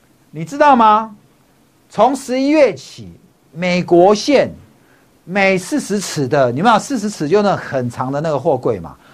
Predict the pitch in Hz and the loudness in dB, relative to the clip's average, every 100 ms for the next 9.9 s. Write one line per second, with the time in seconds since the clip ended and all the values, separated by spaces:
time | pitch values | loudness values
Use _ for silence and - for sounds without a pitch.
0 | - 185 226 - 143 175 196 160 170 147 | -4 -2 0 0 0 2 2 4 0 0
1 | 156 - 113 139 120 139 113 90 90 98 | -4 -6 -6 -2 -2 -2 -6 -8 -14 -16
2 | 87 _ _ _ _ 185 214 196 320 - | -20 _ _ _ _ -4 -2 0 -2 -2
3 | 214 196 156 139 180 202 202 139 123 170 | 0 2 2 0 -4 -2 -2 -2 -4 -6
4 | 120 117 95 82 76 76 - _ _ _ | -4 -6 -10 -14 -18 -20 -20 _ _ _
5 | _ _ _ _ _ - 269 294 311 285 | _ _ _ _ _ -6 2 4 4 2
6 | 277 285 180 151 135 156 156 240 247 - | 2 -2 -2 -4 -4 -6 -6 0 0 0
7 | 185 - 135 139 123 101 _ _ _ 156 | -8 -8 -2 0 -2 -4 _ _ _ -6
8 | 143 190 190 120 - 214 214 170 196 180 | 0 0 2 0 -2 -4 -2 -2 -2 -2
9 | 165 131 208 214 175 165 156 156 | 0 0 0 2 2 2 -2 -2